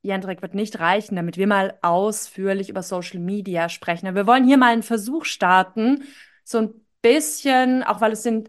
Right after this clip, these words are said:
allen unseren Folgen irgendwie angeklungen ist und wir ja selber exzessiv Instagram nutzen. Ähm, wir wollen mal darüber sprechen, was für eine Rolle Social Media, soziale Netzwerke eigentlich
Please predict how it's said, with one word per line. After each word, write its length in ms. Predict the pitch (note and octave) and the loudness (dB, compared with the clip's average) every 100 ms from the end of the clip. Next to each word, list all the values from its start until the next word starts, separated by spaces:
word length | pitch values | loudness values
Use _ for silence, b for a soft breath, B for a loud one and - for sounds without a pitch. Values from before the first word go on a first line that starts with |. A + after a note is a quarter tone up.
| _ | _
allen 340 | G3+ G#3+ C#4+ C#4+ | 4 6 4 2
unseren 300 | B3 A3+ A3+ | 0 -4 -4
Folgen 520 | - A#3+ E4+ F4 C4+ | 2 4 4 2 0
irgendwie 420 | A3+ A#3+ A#3 A#3+ | 0 0 -2 -2
angeklungen 800 | G#3+ C4 C#4 - B3+ B3 B3 B3+ | 0 0 -2 -6 -2 2 2 0
ist 300 | A#3+ C#4 C#4+ | 0 -4 -2
und 120 | A3 | 0
wir 160 | B3 B3+ | 2 4
ja 160 | A#3+ | 2
selber 440 | G3+ A#3+ B3+ G#3 - | 2 2 4 2 0
exzessiv 800 | A3+ - B3+ - - A#3+ C4+ - | -6 -6 -4 -4 -2 0 0 2
Instagram 640 | A#3 D4+ - - F3+ F#3 F#3+ | 2 2 0 0 2 2 0
nutzen. 540 | F3+ - - A#3+ C#4 B B B - | -6 -6 -4 -2 -4 B B B -4
Ähm, 280 | G#3+ G#3+ A3+ | 0 2 0
wir 120 | A3 | 0
wollen 180 | C#4 F#4+ | 0 2
mal 80 | F4+ | 0
darüber 280 | D#4 C4 B3+ | 0 -2 -6
sprechen, 680 | - B3 B3+ C#4 B3+ B3+ b b b | -6 -4 -2 -2 -2 -2 b b b
was 320 | - A3 C4+ - | -2 -2 -2 -4
für 120 | C4 | -2
eine 140 | A#3+ | 0
Rolle 600 | G3 F#3 A3 C4 A#3+ G#3+ | 0 2 4 6 4 4
Social 360 | G#3 A3 - G#3 | 0 -8 -6 -6
Media, 760 | G#3 B3 A#3+ G#3+ G3 G3 G3+ | -4 -4 -4 -2 0 2 0
soziale 440 | F#3+ F#3+ - F#3+ F#3 | -2 -8 -6 -6 -6
Netzwerke 920 | F#3+ A3+ - G#3 F#3+ F#3+ F#3+ G3 - | -8 -8 -8 -4 -2 -2 -2 -6 -4
eigentlich 800 | E3 G3 G#3 F#3+ F#3+ F#3 F3+ | -4 -4 -6 -8 -8 -8 -8